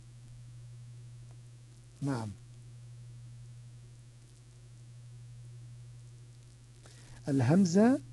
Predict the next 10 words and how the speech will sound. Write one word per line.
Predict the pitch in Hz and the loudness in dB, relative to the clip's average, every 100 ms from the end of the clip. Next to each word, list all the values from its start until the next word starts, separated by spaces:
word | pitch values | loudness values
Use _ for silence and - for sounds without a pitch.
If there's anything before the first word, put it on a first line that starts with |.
| - - - | -14 -16 -6
as-seen | 160 - - 180 202 226 240 262 285 - - - - - | -4 -2 0 6 10 10 10 8 2 -8 -18 -16 -16 2
en | 208 240 277 - - - - - - - - - - - - | 6 8 8 2 -14 -16 -16 -16 -16 -18 -18 -18 -20 -20 8
ta. | 160 147 143 143 - - - - | 10 12 8 4 -2 -16 -14 -12
Ahsan. | - - 165 135 117 | -10 -2 2 2 0
Dat | - 160 | 0 2
zijn | 175 160 | 6 6
de, | 135 214 262 - - - - - - - - - - - - - - - - - - | 8 8 6 -2 -20 -20 -20 -18 -18 -16 -16 -16 -16 -14 -14 -14 -14 -14 -14 -16 2
eh, | 202 170 160 156 151 131 - | 8 10 12 10 8 4 6
toegevoegde | 220 - - 170 - 139 160 156 - - - - - - - - - - | 8 8 6 2 4 6 6 4 -4 -14 -14 -14 -14 -14 -14 -16 -16 -12
letters. | - 185 160 160 135 117 - - - | -2 6 8 8 6 4 0 -2 -2